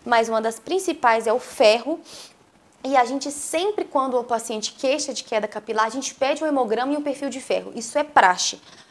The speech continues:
porque é uma causa muito comum de queda de cabelo, né?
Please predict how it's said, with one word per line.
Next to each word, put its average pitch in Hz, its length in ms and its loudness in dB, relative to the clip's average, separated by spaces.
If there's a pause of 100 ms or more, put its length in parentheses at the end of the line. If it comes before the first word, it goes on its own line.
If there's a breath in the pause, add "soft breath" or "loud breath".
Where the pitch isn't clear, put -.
(160)
porque 269 400 0
é 240 80 -2
uma 240 120 0
causa 226 280 0
muito 226 260 -8
comum 262 400 -4 (240 loud breath)
de 277 120 -6
queda 262 280 0
de 262 120 -2
cabelo, 247 440 2 (160)
né? 320 280 0